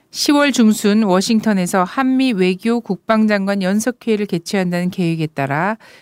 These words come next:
구체적인 일정과 의제 등을 조율 중이라고 밝혔습니다. 이번 회의에서는 미국의 확장 억제 공약이 주된 의제가 될 것이라고 이 소식통은 전했습니다.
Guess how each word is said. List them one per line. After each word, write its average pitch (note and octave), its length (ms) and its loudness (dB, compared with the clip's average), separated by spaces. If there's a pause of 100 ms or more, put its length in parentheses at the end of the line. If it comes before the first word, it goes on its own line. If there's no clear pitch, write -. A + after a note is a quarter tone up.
(120)
구체적인 C4 580 -2
일정과 G#3+ 720 -2
의제 G3+ 300 -2
등을 G#3+ 220 -2
조율 A3+ 360 -2
중이라고 E3+ 480 -4
밝혔습니다. D#3+ 880 -10 (640)
이번 C4 260 2
회의에서는 B3 640 2
미국의 A#3 380 -2
확장 D4+ 540 -4
억제 F3+ 460 -2
공약이 G#3 640 -4 (220)
주된 A3 360 0
의제가 G#3 460 -2
될 F#3 140 -4
것이라고 D3+ 640 -6
이 F3+ 180 -6
소식통은 F#3+ 640 -6
전했습니다. D#3+ 840 -8